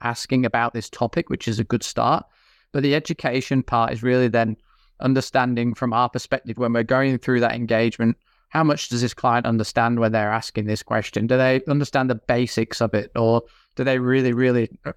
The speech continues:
you know, not understand the core principles? And you need to spend a bit of time educating them on it. So when we serve, um, you know, systems, uh, preference conversations, that kind of thing, we do have educational videos that we use as well. And we ask clients to view.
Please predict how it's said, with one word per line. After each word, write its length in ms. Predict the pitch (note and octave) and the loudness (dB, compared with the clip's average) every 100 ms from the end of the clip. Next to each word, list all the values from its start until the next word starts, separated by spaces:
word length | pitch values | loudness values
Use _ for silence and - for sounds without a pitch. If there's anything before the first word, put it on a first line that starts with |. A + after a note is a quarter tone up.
| - | -6
you 100 | A#2+ | 0
know, 120 | A2 A2+ | 2 2
not 260 | A#2+ B2 | 2 0
understand 380 | A2 G#2 B2 A2 | -2 -2 -2 -2
the 60 | G#2+ | -2
core 200 | B2 A2+ | 0 0
principles? 600 | - A#2 A2 A#2 A2 A2+ | 0 0 0 2 2 2
And 80 | A2+ | 2
you 60 | |
need 140 | A#2+ A#2 | 2 0
to 60 | |
spend 300 | G#2+ - A#2+ | -4 -2 0
a 40 | A2 | 0
bit 120 | A2 | 0
of 80 | G#2 | 0
time 420 | A#2+ A#2 G#2+ G#2 _ _ _ _ - | 0 0 0 -6 _ _ _ _ -4
educating 520 | B2 A#2+ A#2+ A2+ A2+ | -4 -2 0 0 0
them 120 | A2+ | 0
on 120 | A2+ D#3+ | -2 -2
it. 140 | F#3+ | -4
So 180 | - C3 | -4 -2
when 200 | D3 D#3 | 0 0
we 280 | D#3+ C3 - _ _ | 0 0 -4 _ _
serve, 600 | - - B2+ B2 B2+ B2+ _ | -18 -2 0 2 0 -2 _
um, 540 | A#2+ A2+ A2 A2 A2 G#2+ _ _ | 0 2 2 2 2 0 _ _
you 100 | A#2+ A2 | -6 -6
know, 60 | |
systems, 720 | G#2+ C#3 - B2+ A#2+ A#2+ - - _ | -4 -4 -2 0 2 2 -2 -14 _
uh, 80 | C3 | -14
preference 480 | - C3+ - B2+ - | -4 -4 0 -2 -2
conversations, 600 | - B2 A#2 B2 A2+ A#2+ | 0 0 2 0 0 -2
that 180 | B2+ - | -2 -2
kind 220 | B2 A2+ | -2 -2
of 60 | - | -2
thing, 260 | A#2+ B2 | -2 -2
we 80 | B2 | 0
do 80 | C3+ | 0
have 120 | A#2+ | 0
educational 600 | B2 - A2+ A#2+ C3 B2 | -2 -4 -2 -2 -2 -2
videos 460 | B2 B2+ B2 B2+ A#2 | 0 2 2 2 0
that 100 | - | 0
we 100 | A#2+ | 2
use 320 | A#2+ B2+ A#2 | 4 2 2
as 140 | G#2 | -2
well. 320 | B2 D3 G3+ - - - - | 0 2 0 -4 -20 -12 -4
And 80 | A#2+ | 0
we 80 | |
ask 220 | B2+ A#2+ - | 0 -2 0
clients 340 | C3 B2+ C3 | 0 0 -2
to 60 | G2+ | -6
view. 340 | G#2+ E3+ G3+ | 0 0 0